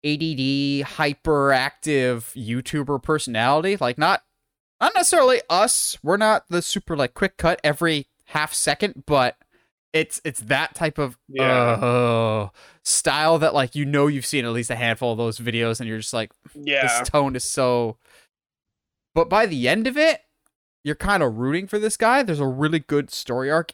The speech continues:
Speaker 1: in there. So, but also there's some really good scares when they wanna, want to. There's, without saying too much, there's one part that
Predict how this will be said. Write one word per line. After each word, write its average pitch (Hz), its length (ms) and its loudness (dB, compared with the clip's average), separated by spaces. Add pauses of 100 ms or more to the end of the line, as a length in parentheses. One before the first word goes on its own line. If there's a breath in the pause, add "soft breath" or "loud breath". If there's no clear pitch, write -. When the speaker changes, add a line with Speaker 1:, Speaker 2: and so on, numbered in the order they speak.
Speaker 1:
in 123 240 -8
there. 202 340 0
So, - 340 -2
but 160 180 2
also 170 280 2
there's 151 200 -2
some 120 200 -8
really 123 240 -2
good 120 180 -6
scares 117 320 -2
when 117 100 -8
they 107 60 -6
wanna, 127 360 -2 (240)
want 151 180 -4
to. 226 160 -4
There's, - 440 -2 (1500 soft breath)
without 247 220 2
saying 233 200 2
too 208 120 -4
much, 196 220 0
there's 160 220 -4
one 180 260 2
part 139 340 0
that - 160 0